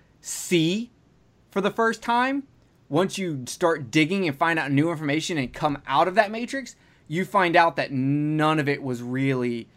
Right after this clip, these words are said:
theirs, and it, it's f-, from all these other places, but they created this world of stuff you didn't know,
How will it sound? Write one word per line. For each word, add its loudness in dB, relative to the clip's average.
theirs, 2
and 0
it, -8
it's -8
f-, -10
from -2
all 4
these 2
other 2
places, 0
but -4
they 6
created -2
this -6
world -2
of 2
stuff 0
you -6
didn't 4
know, 2